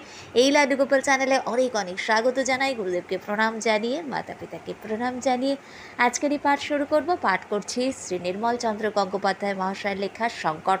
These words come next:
নর্মদা থেকে। শঙ্কর নর্মদা আলাদা প্লেলিস্ট করা আছে, আর মা নর্মদা বলে যে প্লেলিস্টটা আছে, ওর মধ্যে তপভূমি নর্মদার সমস্ত পার্টগুলো আছে।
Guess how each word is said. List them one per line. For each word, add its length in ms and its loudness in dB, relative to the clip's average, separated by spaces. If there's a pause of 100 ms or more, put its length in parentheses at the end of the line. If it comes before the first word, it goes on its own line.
(100)
নর্মদা 320 0
থেকে। 260 2 (480)
শঙ্কর 380 6
নর্মদা 440 2 (120)
আলাদা 420 -2 (100)
প্লেলিস্ট 480 2
করা 260 6 (100)
আছে, 260 -2 (600)
আর 100 0 (140)
মা 140 4 (140)
নর্মদা 440 2 (1800)
বলে 220 2
যে 180 0
প্লেলিস্টটা 380 0
আছে, 180 0 (120)
ওর 100 6
মধ্যে 320 0
তপভূমি 460 2
নর্মদার 520 2 (600)
সমস্ত 380 2 (140)
পার্টগুলো 500 2
আছে। 380 0